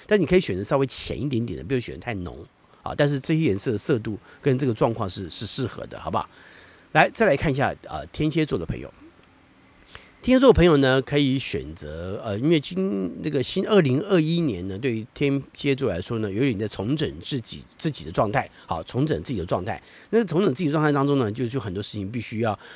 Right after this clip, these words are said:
呃，静下来。那静下来的同时呢，其实呢，也要让自己的心态上面比较光明，好，比较，比较明亮，所以不要太深沉。天蝎座太容易选深沉的颜色，所以第一个我选的颜色是银白色。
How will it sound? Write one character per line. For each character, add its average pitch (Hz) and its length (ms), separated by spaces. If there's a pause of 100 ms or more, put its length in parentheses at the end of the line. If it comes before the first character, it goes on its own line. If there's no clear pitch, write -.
(120)
呃， 76 760
静 143 160
下 107 200
来。 - 260 (380)
那 190 80
静 254 160
下 233 80
来 185 80
的 - 40
同 139 160
时 98 220
呢， 98 160
其 120 160
实 135 200
呢， 131 200
也 107 60
要 117 80
让 143 120
自 - 160
己 78 140
的 69 60
心 - 200
态 123 160
上 107 180
面 98 200
比 76 100
较 90 220
光 120 240
明， 73 320 (140)
好， 62 280
比 85 120
较， 98 360 (420)
比 - 120
较 101 180
明 110 300
亮， 165 200 (180)
所 120 120
以 95 60
不 - 140
要 131 80
太 123 180
深 175 300
沉。 - 220 (420)
天 226 140
蝎 - 20
座 226 100
太 190 140
容 120 120
易 135 60
选 62 180
深 123 240
沉 80 140
的 78 60
颜 71 180
色， - 180 (220)
所 - 100
以 185 60
第 254 140
一 - 20
个 180 60
我 156 60
选 113 140
的 98 60
颜 92 160
色 113 140
是 - 160
银 113 340
白 - 300
色。 80 280